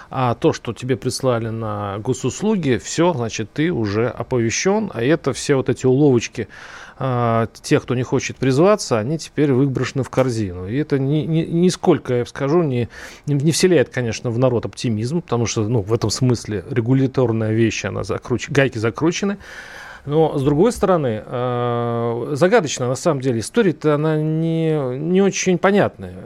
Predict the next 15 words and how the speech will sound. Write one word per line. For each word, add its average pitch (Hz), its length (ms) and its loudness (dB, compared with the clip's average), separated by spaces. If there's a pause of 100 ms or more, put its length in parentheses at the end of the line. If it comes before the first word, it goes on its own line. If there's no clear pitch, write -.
Я 131 120 -6
объясню, 156 280 -2
почему. 113 460 -8 (480)
Э, 123 260 -2
вроде 214 240 2
бы 202 100 2
эта 175 140 2
система 233 540 -4
должна 156 300 2
на-, 170 260 0
начать 170 260 0
своё 170 180 0
действие 196 360 -2
только 185 240 -4
осенью. 110 480 0